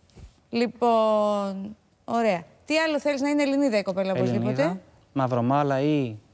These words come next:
Speaker 1: Καστανή, τα
Speaker 2: καστανά.
Speaker 1: είπαμε αυτά, ναι. Η οποία κοπέλα θα πρέπει να έρθει στο Αμβούργο να ζήσετε μαζί, στη
Speaker 2: Κοιτάξτε,
Speaker 1: Γερμανία.
Speaker 2: θα έρθω στο θέμα σε αυτό.
Speaker 1: Για πήγαινε στο
Speaker 2: Λοιπόν,
Speaker 1: θέμα.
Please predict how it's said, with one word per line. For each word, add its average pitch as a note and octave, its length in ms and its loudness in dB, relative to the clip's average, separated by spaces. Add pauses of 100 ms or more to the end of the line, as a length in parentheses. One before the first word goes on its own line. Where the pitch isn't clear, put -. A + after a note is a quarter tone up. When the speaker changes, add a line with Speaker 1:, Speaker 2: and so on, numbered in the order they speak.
Speaker 1:
Καστανή, G3 400 0
τα A3 140 0
Speaker 2:
καστανά. G#3 140 0 (100)
Speaker 1:
είπαμε F#3 180 0
αυτά, G3 320 -6
ναι. G#3 200 -4 (420)
Η A3+ 80 -2
οποία C#4 220 0
κοπέλα C4+ 300 0
θα C4+ 100 0
πρέπει C#4+ 160 -2
να D4 80 2
έρθει D#4 160 -4
στο E4 140 -4 (180)
Αμβούργο D4+ 340 0
να E3 120 -4
ζήσετε D#3+ 320 -6
μαζί, G3 180 -2
στη C4 100 -2
Speaker 2:
Κοιτάξτε, G#3 300 0
Speaker 1:
Γερμανία. C#4 240 0
Speaker 2:
θα D3 60 4
έρθω F3 160 -2
στο C#3+ 140 -8
θέμα A#2+ 260 -6
σε - 100 -10
αυτό. A2+ 320 -8
Speaker 1:
Για A#3+ 160 0
πήγαινε A3+ 300 -4
στο C#3 80 -2
Speaker 2:
Λοιπόν, D3+ 280 2
Speaker 1:
θέμα. A#2 120 -4